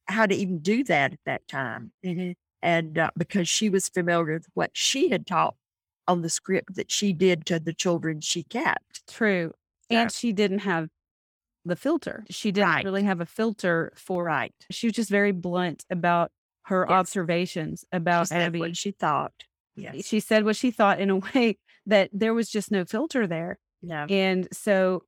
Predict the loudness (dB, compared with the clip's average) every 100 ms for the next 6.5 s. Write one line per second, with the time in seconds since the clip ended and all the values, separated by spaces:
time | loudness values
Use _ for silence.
0 | _ _ _ _ 0 2 4 4 4 4
1 | 4 0 -2 -4 0 0 -2 -4 -4 -4
2 | -4 -4 0 -2 -2 0 0 0 -2 -8
3 | -10 -6 -4 -2 -4 -4 -6 -4 0 4
4 | 4 4 2 2 0 0 0 -2 -4 -4
5 | 0 0 0 -2 0 0 0 -2 -2 -2
6 | -2 -2 0 -2